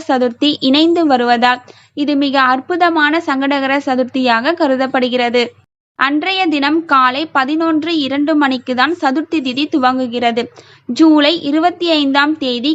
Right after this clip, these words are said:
காலை எட்டு நாற்பது வரை சதுர்த்தி திதி உள்ளது. சங்கடகர சதுர்த்தி வழிபாட்டினை மாலையிலேயே செய்ய வேண்டும் என்பதால் ஜூலை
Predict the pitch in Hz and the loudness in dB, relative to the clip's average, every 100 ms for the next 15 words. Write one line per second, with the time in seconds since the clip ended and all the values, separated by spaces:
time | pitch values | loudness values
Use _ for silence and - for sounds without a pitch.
0 | 311 262 240 233 302 - 262 254 370 349 | 0 0 2 0 -4 -2 -2 -2 0 2
1 | 277 262 269 285 254 240 349 302 262 320 | 2 2 -2 0 0 0 0 0 0 0
2 | 320 302 262 233 330 311 254 233 226 226 | 0 -2 -2 -2 0 2 2 0 0 -4
3 | - _ - 311 339 381 381 359 370 320 | -8 _ 0 0 2 0 0 0 0 0
4 | 269 262 311 302 269 285 302 285 262 269 | 0 0 -2 0 2 0 2 0 0 -6
5 | 269 330 277 262 311 339 330 294 262 285 | -2 0 0 2 0 0 -2 -2 -2 -2
6 | 370 277 247 269 254 254 254 285 285 262 | -2 -2 0 -2 0 -2 0 -2 0 2
7 | 254 247 240 247 254 - - _ 254 311 | 2 2 2 0 0 -10 -20 _ 0 4
8 | 320 302 | 6 6